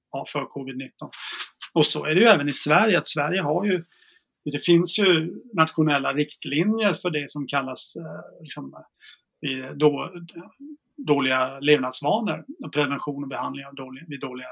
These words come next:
levnadsvanor. Och där finns ju allt det här med fetma, högt blodtryck,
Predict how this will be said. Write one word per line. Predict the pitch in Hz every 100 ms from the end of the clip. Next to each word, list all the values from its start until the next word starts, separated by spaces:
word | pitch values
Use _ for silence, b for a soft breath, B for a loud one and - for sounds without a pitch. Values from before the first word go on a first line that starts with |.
| 127
levnadsvanor. | 135 127 123 151 165 147 B B B -
Och | 135
där | 151
finns | 165 185 202 208
ju | 277 208 175 -
allt | 180 214
det | 262
här | 180
med | 170
fetma, | 156 - - 143
högt | 143
blodtryck, | - 147 127 - 139 -